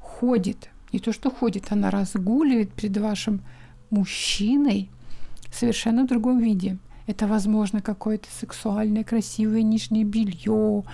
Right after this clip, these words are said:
кружевные какие-то шёлковые халатики, облегающие какие-то платья, такие обтягивающие, да?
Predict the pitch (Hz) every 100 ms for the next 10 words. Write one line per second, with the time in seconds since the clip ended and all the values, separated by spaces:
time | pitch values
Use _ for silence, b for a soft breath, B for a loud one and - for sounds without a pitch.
0 | B B B - 226 220 220 220 190 226
1 | 226 220 220 - 196 - 220 233 220 226
2 | 220 - 214 196 214 220 - 214 - 214
3 | 190 220 196 208 220 202 - 202 208 -
4 | 202 - 214 - 196 208 220 214 - 208
5 | 196 220 190 - 214 190 208 214 185 220
6 | 190 220